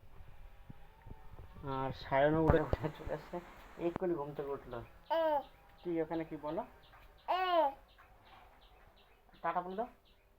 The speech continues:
একটা হাই বলে দাও। এক্ষুনি ঘুম থেকে উঠলো, উঠেই দেখো আমার কোলে, কারণ আমার সব কাজ হয়ে গেছে। এখন আমি, না চা হবে না এখন, খুব চায়ের নেশা হয়ে গেছে না, খুব চা।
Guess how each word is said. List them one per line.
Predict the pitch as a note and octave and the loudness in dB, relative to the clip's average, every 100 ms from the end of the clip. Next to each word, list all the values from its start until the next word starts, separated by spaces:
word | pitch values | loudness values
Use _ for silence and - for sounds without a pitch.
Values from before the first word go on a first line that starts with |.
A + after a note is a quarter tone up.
| _ - _ _ - | _ -20 _ _ -18
একটা | E3+ D#3+ | -10 -4
হাই | F#3 | -2
বলে | G3 A3+ | -2 -4
দাও। | C4+ - - - _ - _ _ - - - F4+ F#4 - - F#3+ | -4 -10 -20 -20 _ -20 _ _ -20 -10 4 8 6 4 -8 -6
এক্ষুনি | F#3+ G3 F3 | -2 -2 0
ঘুম | E3+ E3+ | -2 0
থেকে | E3+ | 2
উঠলো, | F3 F#3+ F#3 | 0 2 0
উঠেই | E3 E3 E3 | 0 0 0
দেখো | E3 D3 | 0 0
আমার | D3+ D3+ | -2 -2
কোলে, | D#3 G3+ - - - - - - - - - - - - | -2 -2 -6 2 2 2 -14 -20 -20 -20 -20 -20 -20 -12
কারণ | C#3 D3 D3 | -8 -6 -2
আমার | D#3 - | -2 -2
সব | E3 E3 | -2 2
কাজ | D#3+ | 4
হয়ে | D#3+ E3+ | 2 0
গেছে। | E3+ D3 | 2 0
এখন | D3+ C#3+ | 2 0
আমি, | D3 D3+ - - - - - - A#3+ - - - - | 0 -4 -6 -16 -20 -20 -18 -12 -12 -12 -20 -18 -2
না | E3 E3 | 0 4
চা | F3 D#3 | 4 4
হবে | D3 C#3+ | 2 0
না | B2 | -2
এখন, | B2+ B2 - - - - - - - | -6 -10 -14 -20 -20 -20 -20 -20 -10
খুব | G3 E3+ | -8 2
চায়ের | F#3+ G3 | 4 4
নেশা | F#3+ E3+ F3+ | 2 2 6
হয়ে | D#3 | 6
গেছে | D3 D#3+ | 4 2
না, | C4+ - - - - - - - - - - - - - - - - - - - - - | 2 -2 -20 -20 -20 -20 -20 -20 -18 -18 -16 -16 -16 -20 -20 -20 -20 -20 -20 -20 -16 -6
খুব | G#3 - | -4 8
চা। | G3+ | 10